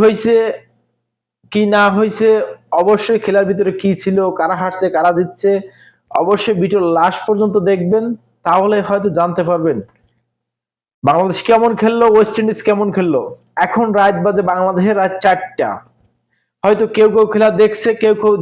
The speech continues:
দেখেনি। তো যাই হোক, বাংলাদেশ আজকের প্রথমে টস জিতে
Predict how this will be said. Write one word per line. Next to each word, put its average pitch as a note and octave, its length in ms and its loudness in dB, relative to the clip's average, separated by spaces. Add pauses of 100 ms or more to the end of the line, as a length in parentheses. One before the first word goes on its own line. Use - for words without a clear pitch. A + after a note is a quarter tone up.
দেখেনি। D#3 340 -2 (1300)
তো G3 40 2 (100)
যাই A3+ 180 6
হোক, B3+ 200 6 (460)
বাংলাদেশ G3+ 320 2 (180)
আজকের G#3 260 0 (100)
প্রথমে G#3+ 320 0 (160)
টস G3+ 300 2
জিতে A3+ 260 0